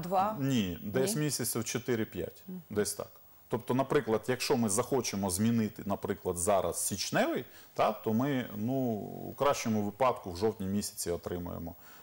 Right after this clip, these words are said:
Speaker 2: тариф.
Speaker 1: Навіть так.
Speaker 2: Ну, по-перше, ми не єдині ліцензіати.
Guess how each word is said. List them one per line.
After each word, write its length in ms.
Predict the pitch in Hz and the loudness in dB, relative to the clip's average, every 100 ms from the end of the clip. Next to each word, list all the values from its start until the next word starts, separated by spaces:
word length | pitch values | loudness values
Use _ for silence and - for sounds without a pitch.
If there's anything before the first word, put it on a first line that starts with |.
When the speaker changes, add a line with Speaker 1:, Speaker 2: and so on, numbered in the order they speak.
| - - | -16 -6
Speaker 2:
тариф. 220 | 80 - - - - - - - - - _ _ - - 175 | -6 -6 -12 -20 -20 -20 -20 -20 -20 -20 _ _ -20 -14 -12
Speaker 1:
Навіть 260 | 185 180 190 | -10 -10 -12
так. 300 | - 143 - - - - - - | -12 -14 -14 -18 -18 -18 -18 -10
Speaker 2:
Ну, 240 | 151 185 143 | -2 -2 0
по-перше, 440 | - 113 160 - 117 | -2 2 2 2 0
ми 160 | 117 | 0
не 140 | 120 117 | 2 0
єдині 600 | 101 90 92 90 95 107 | 0 -2 -4 -4 -2 -4
ліцензіати. 680 | 110 117 117 139 143 - | -2 -2 0 2 2 0